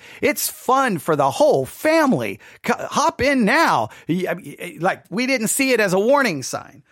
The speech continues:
Sometimes we don't heed the warning signs very well. So we don't in our everyday lives, right? We don't in our everyday lives, and we don't sometimes spiritually.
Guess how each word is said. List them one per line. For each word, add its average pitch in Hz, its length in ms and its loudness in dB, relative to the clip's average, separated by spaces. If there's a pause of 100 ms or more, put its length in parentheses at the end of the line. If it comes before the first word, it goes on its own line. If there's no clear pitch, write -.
Sometimes 294 420 0
we 262 120 0
don't 285 160 2
heed 285 200 2
the 269 80 2
warning 294 340 4
signs 208 360 0
very 220 280 0
well. - 480 -2 (380)
So 233 140 0
we 247 180 0
don't 302 300 2
in 226 100 0
our 202 160 2
everyday 220 560 0
lives, 127 640 -8 (420)
right? 196 380 -4 (320)
We 185 140 -4
don't 294 260 2
in 220 160 0
our 208 160 2
everyday 226 500 -2
lives, 143 460 -4 (240)
and 208 160 0
we 202 160 0
don't 240 320 0
sometimes 226 560 0
spiritually. 180 680 -2